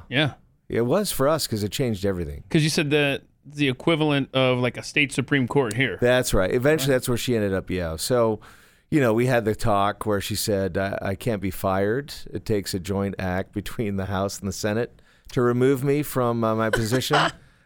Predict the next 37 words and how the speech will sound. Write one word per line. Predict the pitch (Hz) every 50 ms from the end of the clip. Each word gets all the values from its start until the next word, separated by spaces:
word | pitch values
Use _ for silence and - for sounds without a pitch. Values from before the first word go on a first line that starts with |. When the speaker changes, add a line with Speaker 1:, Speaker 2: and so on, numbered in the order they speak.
| _ - 135
Speaker 2:
unless | 135 135 135 143 147 147 139 - - -
you | - 143 127
bring | 113 123 127 123 120
embarrassment | 120 110 104 110 113 113 113 - - 113 104 101 101 -
to | - 110
the | 98 95
family. | 90 - 101 98 98 95 90 82 78 80
So, | 78 - - 104 95 92 85 85 80 82 90 104
you | 120 120 110
know, | 92 85
that | 82 92 87
was | - 101 -
kinda, | - 95 87 82 82 78 - - _ _ _ _ _ _ _ _ _ _ _ _ _ _ _
you | 156 156
know, | 143 135
it's | 131 -
the | 143
thing, | - 170 160 147 120
growing | 123 135 143 165 175 151 131
up | 123 120 120 113 -
with | 110 - -
parents | - 123 120 131 143 143 - - 117
in | 107
the | 104
legal | 104 110 110 117
profession, | 104 101 95 - 104 95 92 - 95 95
we | 101 120
were | 131 131 113
generally | 90 - 101 107 107 113 123 123 117 107 95 80 - -
caught | - - - - 117 113 98 80 76 - - - - -
before | - 98 - - 104 98
we | 95 92
thought | - - 98 92 92
of | 92 87
doing | 80 95 92 92
something | 90 - 101 78 87 98
wrong. | 95 92 95 98 104 120 127